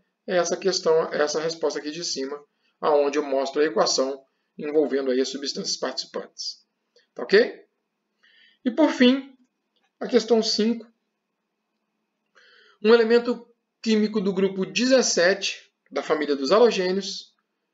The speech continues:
né? Ou seja, se ele é do grupo dezessete, ele tem sete elétrons na camada de valência. Apresenta quatro níveis energéticos em sua distribuição eletrônica. Qual o número atômico desse elemento?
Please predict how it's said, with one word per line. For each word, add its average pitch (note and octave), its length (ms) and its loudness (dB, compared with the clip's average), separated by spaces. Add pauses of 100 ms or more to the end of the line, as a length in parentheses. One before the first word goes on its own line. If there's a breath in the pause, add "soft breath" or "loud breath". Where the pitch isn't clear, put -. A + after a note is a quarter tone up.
(280)
né? G3 360 0
Ou F#3+ 120 4
seja, D3+ 280 2
se - 160 2
ele E3 200 2
é D3 80 2
do D3+ 100 -6
grupo C#3 260 -8
dezessete, G3 640 2
ele A#3+ 140 2
tem A#3 380 0
sete A3+ 540 0
elétrons F3+ 480 2
na F3+ 80 -4
camada D#3+ 380 -2
de D#3+ 80 -6
valência. D3 600 -4 (680 soft breath)
Apresenta B3 580 2
quatro C4+ 680 -2
níveis A#3 600 0
energéticos F#3+ 840 0
em G#3 140 -6
sua G#3+ 280 -2
distribuição G3+ 640 -4
eletrônica. G3+ 580 -2 (800)
Qual D#4+ 260 2
o C#4+ 80 -2
número B3+ 340 2
atômico G3+ 460 -2
desse F3+ 320 0
elemento? C#3 580 -4